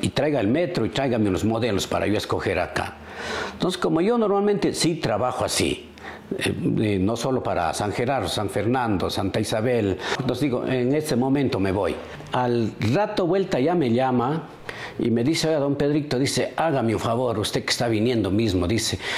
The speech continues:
"deme comprando", dice, "doscientos vasos, doscientos platos y cien cucharas. Tráigame el recibito y acá vuelta ya le pago de la carrera y todo". Estoy en el semáforo ya para irme a, a, a San Gerardo.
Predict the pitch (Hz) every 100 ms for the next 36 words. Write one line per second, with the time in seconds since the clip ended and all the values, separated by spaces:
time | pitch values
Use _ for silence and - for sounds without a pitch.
0 | - - - 214 139 120 120 123 143 110
1 | 101 123 - 101 - - - - - 101
2 | 135 147 208 208 185 160 196 - 180 165
3 | 123 107 151 - 185 180 156 - - 180
4 | 202 - 180 - - - - 101 - 139
5 | 117 104 - 87 85 - - - 147 175
6 | 123 101 127 175 180 185 185 156 151 156
7 | 151 143 139 143 123 135 135 92 90 -
8 | 156 180 226 180 92 - 131 87 80 -
9 | - - - 110 165 139 - 143 147 127
10 | 135 135 107 104 120 120 107 98 87 -
11 | - 101 92 85 87 - 104 120 110 123
12 | 107 92 82